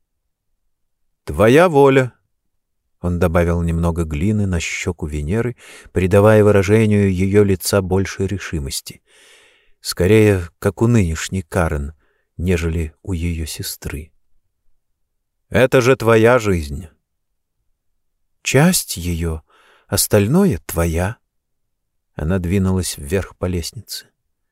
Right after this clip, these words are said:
«Пойду готовить обед. Проголодаешься — поднимайся».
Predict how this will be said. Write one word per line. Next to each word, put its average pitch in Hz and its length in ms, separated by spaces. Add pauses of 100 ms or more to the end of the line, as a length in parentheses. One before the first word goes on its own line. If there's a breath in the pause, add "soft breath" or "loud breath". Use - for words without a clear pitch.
(220)
«Пойду 139 380
готовить 175 500
обед. 95 420 (420 soft breath)
Проголодаешься — 120 1000 (160)
поднимайся». 95 720